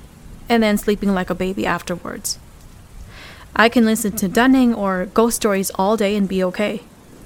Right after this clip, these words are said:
I truly believe it's because I'm not afraid of them. I know I am spiritually stronger because I am alive. I do have another story I want to share, but let's save that for next time.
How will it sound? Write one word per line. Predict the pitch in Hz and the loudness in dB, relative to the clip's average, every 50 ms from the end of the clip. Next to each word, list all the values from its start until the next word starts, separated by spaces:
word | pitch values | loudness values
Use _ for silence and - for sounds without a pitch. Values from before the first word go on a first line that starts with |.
| - - - - - - - - | -20 -20 -20 -20 -20 -16 -6 0
I | - 240 | 2 2
truly | 247 - 302 320 330 359 | 2 4 2 4 4 2
believe | 330 - 294 277 254 226 | 2 2 2 2 2 2
it's | 220 - | 0 -2
because | - - 196 - 220 208 | -2 -4 0 0 2 2
I'm | 208 196 185 185 | 2 0 0 0
not | 185 180 185 - - | 0 2 0 0 0
afraid | - 185 - - - 185 185 185 190 190 | -4 -8 -8 -6 -2 -2 0 0 0 -2
of | 190 180 | -2 -4
them. | - - - - 190 - - - _ _ - - - | -6 -8 -6 -6 -10 -10 -12 -20 _ _ -18 -8 -2
I | 202 214 | 2 2
know | 220 214 208 214 240 254 | 4 4 4 2 2 2
I | 247 226 | 0 0
am | 226 202 185 | 0 0 0
spiritually | 180 - - - 226 214 233 240 - - 220 208 196 | -2 -2 0 2 4 4 4 4 2 -2 -4 -4 -4
stronger | 185 - - - 196 190 190 202 202 226 247 262 - - - - | -4 -4 -2 0 0 2 2 0 0 0 -2 -2 -4 -8 -10 -8
because | - 220 202 233 202 - | -6 -4 -2 -2 -2 0
I | - 185 185 | 0 0 0
am | 190 190 180 | 0 0 -2
alive. | 175 175 175 170 180 - - - - - - - - - - - - - - - - - - - - - - - - - - - | -2 -2 -2 -2 -4 -4 -6 -8 -10 -12 -18 -18 -20 -20 -20 -18 -18 -18 -18 -18 -20 -18 -18 -18 -18 -16 -18 -18 -16 -16 -10 -2
I | - 240 | 0 0
do | 233 - - - 302 | 0 0 -2 0 2
have | 330 349 320 | 2 2 4
another | 302 254 233 220 220 220 | 4 4 4 2 0 -2
story | 208 - - - 208 196 196 190 | -4 -4 -2 -2 0 0 0 0
I | 190 | 0
want | 190 180 190 202 208 - | -2 -2 -2 -4 -4 -4
to | - 202 | -6 -6
share, | - - - 208 196 196 208 233 240 | -4 -2 0 0 0 0 0 -2 -4
but | 226 - - 190 185 190 - - - - - - - - - | -6 -4 -4 -4 -4 -4 -6 -8 -14 -20 -20 -20 -18 -10 -6
let's | 269 269 233 - | -6 -6 -6 -6
save | - - 208 196 185 | -4 -4 -4 -4 -4
that | 196 - - | -6 -8 -8
for | - - 202 | -6 -4 -4
next | 190 185 202 - - - | -4 -4 -6 -6 -8 -8
time. | - - 190 185 185 | -8 -6 -8 -8 -8